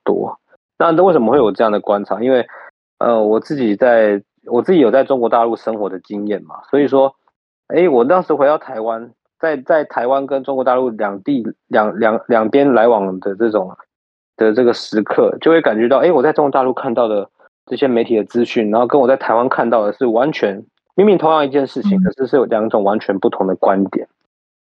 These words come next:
Speaker 1: 对，但那时候我才意识到，
Speaker 2: 嗯哼。
Speaker 1: 哦，其实我们看到的这些媒体都不是，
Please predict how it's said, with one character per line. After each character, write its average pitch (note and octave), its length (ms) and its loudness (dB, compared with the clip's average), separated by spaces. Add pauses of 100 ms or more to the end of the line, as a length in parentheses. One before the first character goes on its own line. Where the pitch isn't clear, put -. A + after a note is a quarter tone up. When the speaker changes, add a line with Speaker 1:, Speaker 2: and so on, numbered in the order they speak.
(180)
Speaker 1:
对， - 200 2
但 C#3+ 140 2
那 D3 100 4
时 C3+ 60 4
候 C3+ 80 6
我 A#2+ 80 4
才 - 100 0
意 F2+ 120 2
识 F2+ 120 -6
到， A2+ 140 2
Speaker 2:
嗯 - 40 -2
哼。 A2+ 120 0
Speaker 1:
哦， G#2+ 40 0
其 - 160 -8
实 A#2+ 200 -2
我 A2 80 0
们 G2+ 140 -4
看 B2+ 180 -2
到 B2 140 2
的 G#2+ 60 -2
这 A2+ 100 -6
些 A#2 140 -2
媒 G#2+ 200 -2
体 G#2 180 -8
都 A2 200 -2
不 G#2+ 240 -6
是， G#2+ 340 -2